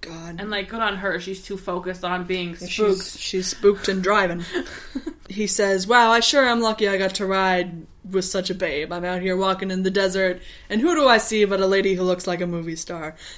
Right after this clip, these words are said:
Speaker 1: The fellas on the ship are never gonna believe this."
Speaker 2: I said.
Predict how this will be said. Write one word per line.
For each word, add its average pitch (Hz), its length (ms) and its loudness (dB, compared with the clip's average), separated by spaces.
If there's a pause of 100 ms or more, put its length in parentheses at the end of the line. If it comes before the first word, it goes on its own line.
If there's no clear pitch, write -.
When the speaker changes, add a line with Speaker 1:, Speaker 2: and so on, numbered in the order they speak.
Speaker 1:
The 254 80 2
fellas 311 400 8
on 240 80 2
the 220 80 4
ship 233 260 4
are 208 80 -2
never 226 320 8
gonna 185 220 2
believe 175 480 -4
this." 202 580 2 (1040)
Speaker 2:
I 208 160 2
said. 226 800 4